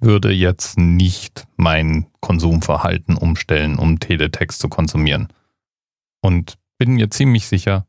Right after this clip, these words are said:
meine Teenager möchten auf die lustigen Videos, die Katzenbilder und was sonst noch durch Instagram, YouTube und Co. durchläuft, auch nicht verzichten.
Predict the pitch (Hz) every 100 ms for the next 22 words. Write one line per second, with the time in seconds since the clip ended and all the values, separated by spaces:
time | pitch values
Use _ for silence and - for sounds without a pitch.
0 | _ 92 95 90 104 92 90 - 92 87
1 | 92 - 95 90 87 - 90 92 101 95
2 | - 95 92 104 110 107 90 - 92 98
3 | - - 95 92 98 90 92 90 - 113
4 | 127 - 92 - 92 90 - 104 - 98
5 | - 87 85 85 92 - 95 - 87 85
6 | - - 87 85 - 87 - - 85 87
7 | 90 - - - 87 - - - 82 -
8 | -